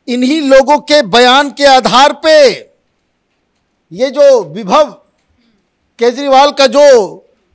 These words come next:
निजी सहायक है उसको भी जांच एजेंसियों ने बुलाया, फ़ोन इसने भी बदले, फ़ोन इसने भी डिस्ट्रॉय किए।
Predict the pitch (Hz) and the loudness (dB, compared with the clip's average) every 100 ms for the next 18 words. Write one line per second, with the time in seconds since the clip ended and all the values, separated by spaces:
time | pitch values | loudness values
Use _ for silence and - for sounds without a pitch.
0 | _ _ _ _ _ - 214 262 311 269 | _ _ _ _ _ -12 -8 -6 -6 -2
1 | 262 247 302 - 294 226 127 _ _ _ | 0 2 0 -2 -2 -2 -6 _ _ _
2 | _ _ _ _ 233 - 294 254 294 - | _ _ _ _ -12 -6 -4 -4 -6 -12
3 | _ _ _ _ _ 151 240 220 247 277 | _ _ _ _ _ -8 -6 -6 -10 -16
4 | 208 277 269 240 254 254 269 262 _ _ | -12 -12 -12 -6 -4 -4 -8 -14 _ _
5 | _ _ _ _ _ - 254 277 247 240 | _ _ _ _ _ -6 -4 -4 -6 -10
6 | 285 277 269 240 277 262 - _ _ _ | -10 -2 -2 2 0 0 -4 _ _ _
7 | - 262 277 - 240 311 277 269 - 294 | -6 -4 -4 -8 -10 -10 -8 -12 -6 -2
8 | 294 285 262 269 | -2 -4 -4 -4